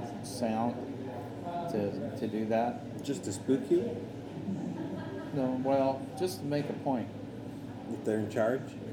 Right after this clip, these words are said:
Speaker 1: No, that, that I wanted confirmation that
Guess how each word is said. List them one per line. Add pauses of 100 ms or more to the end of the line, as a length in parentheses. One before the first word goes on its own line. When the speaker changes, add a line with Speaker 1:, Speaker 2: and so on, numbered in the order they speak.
(380)
Speaker 1:
No,
that,
that
I
wanted (240)
confirmation
that